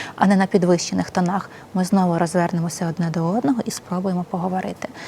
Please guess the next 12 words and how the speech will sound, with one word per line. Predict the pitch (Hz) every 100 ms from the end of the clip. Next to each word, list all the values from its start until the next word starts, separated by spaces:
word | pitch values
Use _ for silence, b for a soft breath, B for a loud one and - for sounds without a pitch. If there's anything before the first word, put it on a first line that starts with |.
| B -
І |
краще | - 247 233 - -
протягом | - 196 - 180 175
двадцяти | 180 180 196
чотирьох | - - 185 175 156
годин, | 170 185 247
а | 214
не | 175
через | - 180 160
два | 170 170
тижні | 175 175 180 196
мовчання. | 202 180 - 180 202 202